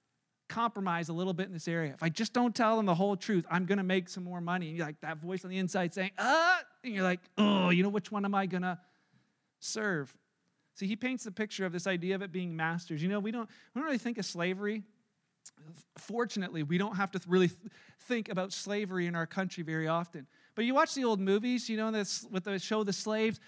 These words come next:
their response to, to commands is always, "Yes, master. Yes, master. Yes, master." And Jesus is basically saying the same thing, that in every day as you go through your day, you're saying, "Yes, master," or "Yes, master," to one of these two things.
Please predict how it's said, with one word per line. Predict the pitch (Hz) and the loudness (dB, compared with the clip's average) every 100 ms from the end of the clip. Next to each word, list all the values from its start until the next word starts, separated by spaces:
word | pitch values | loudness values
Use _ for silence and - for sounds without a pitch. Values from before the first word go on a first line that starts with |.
| - - | -12 0
their | 269 | 2
response | 262 - - 240 254 254 - | 2 -2 2 4 4 2 0
to, | 226 214 - - | 0 0 -4 0
to | - | 2
commands | 226 226 208 208 240 202 | 4 4 6 6 4 2
is | 202 | 4
always, | 220 226 208 - | 6 6 4 2
"Yes, | - 196 - | 8 8 8
master. | 160 147 127 110 _ _ _ _ _ | 0 0 -8 -14 _ _ _ _ _
Yes, | 190 208 190 | 8 8 6
master. | 170 147 139 | 2 2 2
Yes, | 139 220 214 | 4 4 4
master." | 185 151 147 151 127 _ _ _ _ _ - | 0 0 -4 -10 -12 _ _ _ _ _ -8
And | 190 | -4
Jesus | 226 269 247 | -2 -2 -2
is | 220 185 | -2 2
basically | 214 214 214 196 | 2 2 -2 -2
saying | 196 208 | 0 -2
the | 196 | -2
same | 208 202 | -2 -4
thing, | 185 214 208 | 0 0 2
that | 185 | 2
in | 180 | 0
every | 202 214 220 214 | 0 -2 -2 0
day | 226 220 202 | 2 2 2
as | 190 185 | 2 0
you | 202 | 0
go | 220 | 0
through | 220 220 | 0 -2
your | 214 | 0
day, | 196 214 | 2 2
you're | 214 214 | 0 -2
saying, | - 214 208 - - _ | 2 2 2 -2 -14 _
"Yes, | 160 202 - | -2 -2 0
master," | 202 202 196 - 165 143 _ _ _ _ _ _ | 2 2 2 -2 -4 -4 _ _ _ _ _ _
or | - | -4
"Yes, | 170 190 185 | 0 0 0
master," | 190 190 185 - 165 | -2 0 -2 -2 -2
to | - | -2
one | 175 214 214 | 2 2 2
of | 180 | 2
these | 185 175 | 0 -2
two | - 190 | -2 -4
things. | 151 185 175 147 | -2 -2 -2 -6